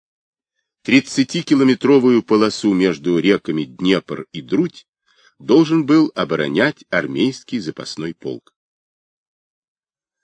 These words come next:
Естественно, мы намеревались использовать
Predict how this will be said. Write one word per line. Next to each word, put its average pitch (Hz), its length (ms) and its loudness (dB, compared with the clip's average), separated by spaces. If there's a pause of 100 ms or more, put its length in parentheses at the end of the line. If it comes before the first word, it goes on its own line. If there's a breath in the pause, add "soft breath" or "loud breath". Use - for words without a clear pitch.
(360)
Естественно, 180 640 0
мы 147 140 4
намеревались 147 680 2
использовать 95 840 -2